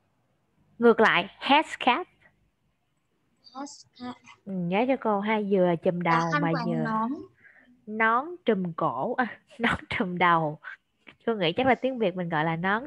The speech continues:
Speaker 1: trùm đầu ha. À, khăn trùm đầu mới đúng. Khăn, đúng rồi, khăn trùm đầu. Headscarf ha. Rồi, ok.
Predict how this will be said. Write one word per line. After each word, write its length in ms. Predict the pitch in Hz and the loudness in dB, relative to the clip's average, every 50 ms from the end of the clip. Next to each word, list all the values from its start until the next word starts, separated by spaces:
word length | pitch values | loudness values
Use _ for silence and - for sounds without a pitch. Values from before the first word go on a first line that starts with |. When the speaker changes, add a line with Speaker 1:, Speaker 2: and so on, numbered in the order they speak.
| 302 - | -2 0
Speaker 1:
trùm 240 | 247 196 175 170 | 0 0 0 -2
đầu 280 | 170 180 170 160 156 160 | -4 -4 -4 -4 -6 -6
ha. 180 | 156 190 190 180 _ _ _ - - _ _ _ _ _ _ _ _ _ _ _ _ _ _ _ _ _ _ _ _ _ _ _ _ _ _ _ _ _ _ _ _ _ _ _ _ _ _ _ _ _ _ _ _ _ _ _ _ _ _ _ _ _ - | -6 -6 -8 -8 _ _ _ -20 -20 _ _ _ _ _ _ _ _ _ _ _ _ _ _ _ _ _ _ _ _ _ _ _ _ _ _ _ _ _ _ _ _ _ _ _ _ _ _ _ _ _ _ _ _ _ _ _ _ _ _ _ _ _ 2
À, 200 | 294 320 330 320 - - _ _ _ _ - | 4 4 4 4 0 -6 _ _ _ _ -2
khăn 320 | - - 302 302 294 294 247 | 4 4 4 4 2 2 4
trùm 200 | 269 240 220 214 | 4 4 4 4
đầu 260 | 214 208 190 185 190 | 4 4 4 4 2
mới 120 | 208 254 | 0 2
đúng. 220 | 247 269 269 294 330 - - _ _ _ _ _ _ _ _ _ _ _ - - | 4 4 2 2 -2 -10 -20 _ _ _ _ _ _ _ _ _ _ _ -18 -8
Khăn, 320 | - 240 233 226 226 214 185 _ - | -4 -4 -4 -4 -6 -12 -12 _ -6
đúng 140 | 185 220 233 | -6 -2 0
rồi, 200 | 277 277 233 180 - | 2 2 0 0 0
khăn 220 | - 233 226 220 | -2 -2 -2 -2
trùm 200 | - - 190 180 | -4 -4 -4 -4
đầu. 280 | 175 165 160 151 151 - _ _ _ _ _ _ _ _ _ _ _ _ - - - - - - _ _ _ - | -4 -4 -4 -6 -8 -12 _ _ _ _ _ _ _ _ _ _ _ _ -20 -20 -20 -20 -20 -20 _ _ _ -6
Headscarf 600 | - 254 277 294 - - - - 269 254 277 311 - - | 0 2 2 2 2 -2 -2 2 2 4 4 2 0 -2
ha. 320 | - 269 247 196 175 - _ _ _ _ _ _ _ _ _ _ _ _ _ _ _ _ _ _ _ _ _ _ _ _ _ _ _ _ _ - | -2 0 0 0 -2 -6 _ _ _ _ _ _ _ _ _ _ _ _ _ _ _ _ _ _ _ _ _ _ _ _ _ _ _ _ _ -10
Rồi, 280 | 254 196 190 185 180 175 175 180 185 | -4 -2 -2 0 0 0 -2 -2 -4
ok. 420 | 185 185 202 214 202 180 160 160 | -4 -4 -4 -2 0 0 -2 -2